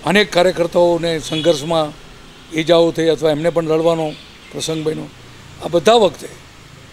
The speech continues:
એક પણ પૈસો લીધા વિના સ્વ ખર્ચે એ માણસે વકીલાત કરી છે. રાજકોટના શ્રેષ્ઠતમ વકીલો પૈકીના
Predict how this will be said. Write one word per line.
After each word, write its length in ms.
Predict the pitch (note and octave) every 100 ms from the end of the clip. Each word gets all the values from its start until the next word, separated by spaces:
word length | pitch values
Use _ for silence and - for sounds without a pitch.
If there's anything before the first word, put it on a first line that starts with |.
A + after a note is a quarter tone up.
| - -
એક 100 | A3+ - -
પણ 160 | D4+ C#4+
પૈસો 420 | - E3+ - G3+
લીધા 260 | D#3+ D3+ D3+
વિના 280 | C#3 C3+ A#2 - - - - - - - - - - -
સ્વ 180 | G3+ C4+
ખર્ચે 520 | - E3+ C#3+ D#3+ C#3 - - - - - - - - -
એ 80 | F3
માણસે 340 | F#3 F#3+ F#3
વકીલાત 460 | E3+ C#3 F3+ F3 E3
કરી 200 | D#3+ F3
છે. 160 | B2 A#2+ - - - - - - - - - -
રાજકોટના 800 | D#3 E3+ G#3 G#3 A3 A3 G#3+ A3 - - - -
શ્રેષ્ઠતમ 560 | F#3 G#3 - - C4+ B3+
વકીલો 340 | F#3+ G#3 G3+
પૈકીના 480 | F3 F#3 F#3 F3 D#3